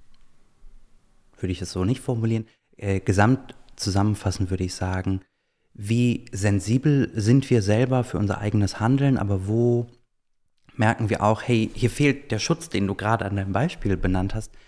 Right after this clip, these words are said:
für unsere eigenen Strukturen, um zu sagen, hey, wir müssen uns gerade selber davor schützen, uns zu entdemokratisieren oder, ähm, Strukturen in unsere Lebenskultur einfließen zu lassen, mit der wir sagen,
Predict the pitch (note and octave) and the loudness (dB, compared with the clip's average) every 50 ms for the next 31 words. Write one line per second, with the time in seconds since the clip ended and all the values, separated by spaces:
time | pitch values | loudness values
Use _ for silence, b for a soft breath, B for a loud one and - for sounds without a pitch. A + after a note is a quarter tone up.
0 | b b b b b _ - - A#2 A2+ A2 G2 F#2+ F2+ - G#2+ A2+ A#2+ B2+ A#2 | b b b b b _ -6 -2 0 0 0 0 0 0 2 2 4 4 4 4
1 | G#2+ G#2 - - - G2+ - - - C3+ B2 G#2+ G2+ - - G2 G2+ G#2 G#2 G2+ | 2 2 -2 -6 -10 -10 -10 -4 -2 0 0 0 0 -2 -2 -4 -4 -2 -2 -2
2 | F#2 A2 A#2 G#2 G#2 G#2 G#2+ G#2 - - A2+ A2 G#2+ - - G2+ - - - F#2+ | 0 -2 0 0 2 2 2 0 0 0 0 0 0 0 -2 -6 -6 -6 -8 -6
3 | G2+ G2 - F#2 F2 G2+ G#2 A#2 A2 A2 - G#2 G2+ - - F#2+ - - B2+ B2 | -4 -2 -2 -2 0 0 0 0 0 -2 -4 -4 -6 -6 -10 -10 -4 -4 -4 -4
4 | - - - A#2 A2+ A2+ - _ _ _ _ _ _ _ _ _ _ _ _ - | -4 -2 0 0 0 0 -4 _ _ _ _ _ _ _ _ _ _ _ _ -4
5 | A2 A2 G#2 - - - - - - - - A2 A#2 B2+ B2 - - G#2+ A2 G#2+ | -4 -4 -4 -4 -8 -8 -8 -8 -8 -4 0 2 2 2 0 0 -2 -2 -2 -2
6 | G#2+ - - G2+ - - - G2 F2+ - A#2 B2 B2 G#2+ F#2+ E2 E2 F#2 F#2+ F#2+ | -2 -4 -8 -8 -8 -6 -10 -10 -6 -2 0 2 2 2 2 0 -2 -2 -2 -2
7 | F#2 F#2 F#2 F2+ F2+ F2 - G2+ F#2 F#2 F#2 F#2 F2+ B B B B B B B | -2 0 0 -2 -2 -4 -6 -6 -6 -4 -6 -6 -8 B B B B B B B
8 | B - - - B2 - - - - C3+ C3 B2 A#2 A2 - A2 A2+ G#2 G2 G2+ | B -16 -4 -4 -4 -4 -4 0 2 4 4 6 4 4 4 2 2 2 2 2
9 | G#2 G2+ G2 F#2+ - - - G2+ G2+ A2 B2+ C3 B2 - - - A#2 - - - | 4 4 4 2 0 -2 -2 2 4 6 6 4 2 2 0 0 -2 -2 0 0
10 | A#2 A2+ A2 - - G2+ A2+ B2 - - A2+ G#2+ G#2 G#2+ G2+ - - G#2 G#2+ - | 2 2 2 2 2 2 2 2 2 0 0 2 2 0 -2 -2 -2 -2 -2 0
11 | - G#2+ G2+ F#2 G#2 G2+ G2+ G2+ F#2+ G2+ G2+ G2+ G2+ | 0 0 0 2 0 2 2 2 2 2 0 0 -2